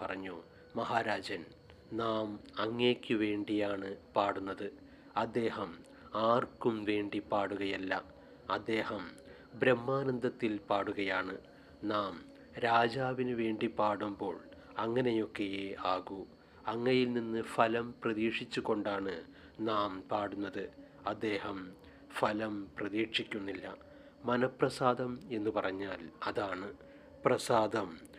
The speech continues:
സർവദുഃഖാനാം ഹാനി ഉപജായതേ. എല്ലാ ദുഃഖങ്ങളെയും ഇല്ലായ്മ ചെയ്യുന്നു.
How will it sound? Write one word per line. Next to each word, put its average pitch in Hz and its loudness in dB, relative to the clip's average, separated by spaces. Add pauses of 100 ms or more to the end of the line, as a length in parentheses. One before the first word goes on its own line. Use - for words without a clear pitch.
(140)
സർവദുഃഖാനാം 120 0 (260)
ഹാനി 110 4 (220)
ഉപജായതേ. 98 0 (420)
എല്ലാ 113 4
ദുഃഖങ്ങളെയും 107 0 (500)
ഇല്ലായ്മ 120 0
ചെയ്യുന്നു. 95 -4